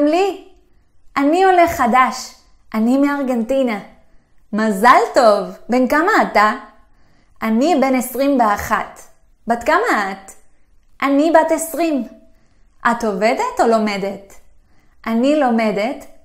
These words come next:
ועובדת. זה קשה? כן,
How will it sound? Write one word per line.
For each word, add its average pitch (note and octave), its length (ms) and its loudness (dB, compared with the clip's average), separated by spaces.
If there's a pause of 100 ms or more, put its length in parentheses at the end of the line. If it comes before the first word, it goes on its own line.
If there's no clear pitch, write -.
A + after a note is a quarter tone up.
ועובדת. G3+ 1000 -2 (720)
זה G#3 260 -2
קשה? A3 440 -2 (680)
כן, G3 400 -6